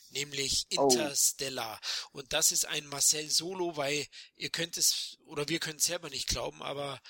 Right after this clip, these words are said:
Speaker 1: zwei so Nerds wie Kevin und ich haben den bis heute nicht gesehen. Wir schämen uns auch dafür, aber Marcel hat ihn
Speaker 2: Schande,
Speaker 1: gesehen.
Speaker 2: Schande, Schande.
Speaker 1: Marcel?
Speaker 2: Ja, ich hab ihn gesehen und ich fand ihn großartig.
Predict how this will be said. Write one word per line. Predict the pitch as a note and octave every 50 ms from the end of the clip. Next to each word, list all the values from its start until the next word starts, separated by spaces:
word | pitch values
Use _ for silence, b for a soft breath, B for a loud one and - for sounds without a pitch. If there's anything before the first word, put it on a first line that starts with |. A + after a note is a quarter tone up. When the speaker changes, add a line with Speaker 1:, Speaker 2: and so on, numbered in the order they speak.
| B B B B B B B
Speaker 1:
zwei | - - - C3+ C#3 D#3
so | D3 D3
Nerds | C#3+ C#3+ C#3+ D3 D#3 F3 - - -
wie | C#3+ D#3 D#3 D3+ D3+ C#3+
Kevin | - - D#3 D3+ E3 D#3 D3+
und | D3 D#3
ich | E3+ D#3+ -
haben | D#3 D#3 D#3
den | D3+ D3+ D3+ D3 _
bis | - D3+ - - -
heute | D3 E3+ - - D#3+
nicht | D#3 - - -
gesehen. | D#3+ C#3+ - D3 D3+ F3 F#3+ G3 F#3 D#3+ -
Wir | D#3 D#3 D3+ D3
schämen | - - - D#3+ F3+ F3+ D#3+ C#3+
uns | C#3 B2+
auch | C#3 C3 -
dafür, | - D3 B2+ - D#3 D#3+ E3 D#3+ -
aber | A2+ C#3 C3+ C#3 C3+
Marcel | C#3 - - - D#3+ E3 F3
hat | D3 B2+ C3+ D3+
ihn | D3+
Speaker 2:
Schande, | D#3
Speaker 1:
gesehen. | D3+ C#3+ - - C3 B2
Speaker 2:
Schande, | B2+ A#2+ A#2+ A2+
Schande. | - - A2+ A2+ A2 G#2+ G#2+ G#2+ G#2+ _ _ B B B B B B B B B B
Speaker 1:
Marcel? | - C#3+ - A#2
Speaker 2:
Ja, | B2+ C#3+ F3+ G#3 G#3+ G#3 G#3 G3+ -
ich | - D#3+ - - - - -
hab | D#3 D3+ -
ihn | D#3 D3+
gesehen | D3 C#3+ B2 B2+ C#3+ D3 D3+ D#3 D#3 D#3 D#3+ D#3 - _ _ -
und | B2 B2 B2+ -
ich | - A#2+ B2+ - - - - - - -
fand | - - A#2+ B2 A#2+ -
ihn | - A#2 A#2 A2+ A2+ A2+
großartig. | - - - A2 A2 G#2+ - G2+ G#2+ G#2 - G#2 G2+ G2+ - - -